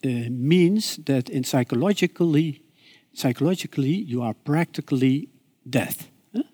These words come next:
You are not living anymore in a psychological way. Your body is still there, and you maintain your body, but your mind gave up. And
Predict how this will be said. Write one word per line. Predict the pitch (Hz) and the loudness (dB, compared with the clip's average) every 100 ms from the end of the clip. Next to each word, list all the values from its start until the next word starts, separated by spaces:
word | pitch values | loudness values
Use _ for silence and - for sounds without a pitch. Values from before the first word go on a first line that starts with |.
| _ _ _ _ | _ _ _ _
You | 123 | -4
are | 113 | -2
not | 123 131 - - _ _ | 2 0 0 -16 _ _
living | - 127 156 - 104 - | -4 2 4 2 -2 -2
anymore | 117 104 104 98 | -6 -6 -8 -8
in | 98 | -10
a | 110 | -10
psychological | - 110 120 123 120 117 104 | -8 -8 -6 -4 -4 -6 -6
way. | 107 107 156 214 - - | -4 -4 -4 -6 -14 -6
Your | 123 120 | -2 2
body | 113 175 156 117 | 4 4 4 2
is | 127 | 0
still | - 127 101 | -2 -2 -2
there, | 104 123 247 _ _ _ - - - | -2 -2 -4 _ _ _ -20 -20 -12
and | - 127 | -6 -2
you | 120 123 | 4 4
maintain | 113 110 123 143 135 - 147 131 127 | 4 2 6 6 4 4 6 6 4
your | 120 104 | 2 0
body, | 110 127 180 202 _ _ _ _ - - - - | 2 4 2 -2 _ _ _ _ -20 -20 -18 -4
but | 127 123 - - | -2 -2 -6 -8
your | 143 123 117 | -6 -2 -2
mind | 110 110 127 165 175 180 - - _ _ _ - _ _ _ - | -2 0 4 4 2 -2 -12 -16 _ _ _ -20 _ _ _ 0
gave | 147 139 | 4 6
up. | 135 - - - 247 - _ _ _ _ _ _ _ - - - - | 4 0 -12 -14 -12 -12 _ _ _ _ _ _ _ -20 -20 -20 -12
And | 131 113 | -8 -8